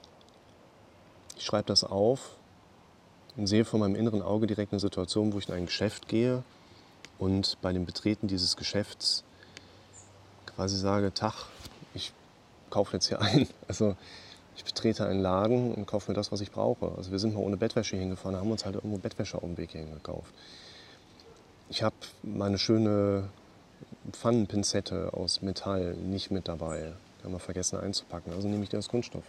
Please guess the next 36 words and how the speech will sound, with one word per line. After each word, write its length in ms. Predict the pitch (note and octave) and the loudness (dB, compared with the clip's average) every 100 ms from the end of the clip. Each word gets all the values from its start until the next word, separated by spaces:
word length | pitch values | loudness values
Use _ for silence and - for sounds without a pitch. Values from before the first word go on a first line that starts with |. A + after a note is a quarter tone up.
| - | -12
Ist 140 | - | -10
doch 80 | G2+ - | -10 -10
egal. 360 | - G2+ A2+ D#2+ - - - - - - - - - - | -8 0 2 0 -6 -18 -18 -20 -20 -20 -20 -20 -20 -10
Es 120 | - | -6
geht 160 | - A2+ | 0 0
doch 160 | G2 - | 0 2
nicht 280 | G#2 - | 0 2
darum, 260 | A#2 G#2+ A2+ | 0 2 2
dass 140 | G2+ | 0
alles 240 | - G2 - | -2 -2 -4
perfekt 400 | - - G#2 - | -6 -6 -6 -4
ist. 120 | G2+ | -2
Es 120 | - | -2
geht 180 | - F#2+ | -4 -4
darum, 520 | F2+ G2 G#2 G#2+ A2 - - | -2 -2 0 0 -2 -6 -12
Flexibilität 840 | - G#2 A2 F#2 F2+ - C3 C3+ | -8 -2 -2 0 -2 -4 -2 -2
in 80 | G2 | -2
den 120 | F#2 | -4
Alltag 360 | G2 F#2 F2+ F2+ | -4 -6 -6 -10
zu 120 | - | -12
trainieren. 340 | - F2+ E2 E2+ | -10 -6 -6 -4
Der 140 | F#2+ | -6
Flexiblere 580 | - F#2+ - G#2 F2+ E2+ | -6 -6 -2 -2 -2 -6
führt. 440 | - C3+ F2 C#2+ - - - - - - - - - - | -2 -2 -2 -6 -18 -20 -20 -20 -20 -20 -20 -20 -20 -12
Ich 120 | - | -4
schreibe 340 | - G2+ C#3 A2 | 0 2 2 2
mal 100 | G2 | 0
hier 460 | F#2 A#2+ C3 C3+ - - | 0 0 2 0 -4 -6
Handlungsoption, 1300 | G2 A2 A2+ - F2+ E2+ - F2+ - - - E2+ D#2+ | 0 0 0 -2 -2 0 -2 -4 -4 0 0 0 -4
weil 120 | E2+ | -4
ich 60 | F2+ | -4
hatte 160 | A2 G#2 | -2 -4
ja 60 | |
gerade 220 | F#2+ G2 | -2 -2
schon 180 | G2+ F#2+ | -2 -6
angedeutet, 680 | F#2+ A2+ G#2+ A2 A#2 - - | -2 0 0 -2 -4 -8 -14